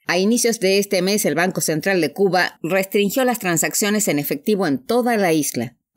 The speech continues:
Ahora los cubanos solo pueden sacar cinco mil pesos de los cajeros automáticos por día,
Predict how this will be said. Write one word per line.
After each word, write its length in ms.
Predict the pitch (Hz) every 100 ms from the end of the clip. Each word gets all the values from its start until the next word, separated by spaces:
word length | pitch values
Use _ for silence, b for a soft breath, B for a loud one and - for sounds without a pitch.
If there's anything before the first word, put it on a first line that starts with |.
| _
Ahora 380 | 165 190 233 233
los 160 | 214 -
cubanos 440 | 208 208 214 214
solo 300 | 240 220 175
pueden 240 | 196 180 160
sacar 340 | 175 180 170
cinco 380 | - 170 151 170
mil 220 | 233 226
pesos 360 | 220 208 202 -
de 120 | 147
los 140 | 147
cajeros 440 | - 143 208 196 151
automáticos 720 | 139 151 175 196 202 - 190
por 240 | - 143
día, 380 | 143 233 147 127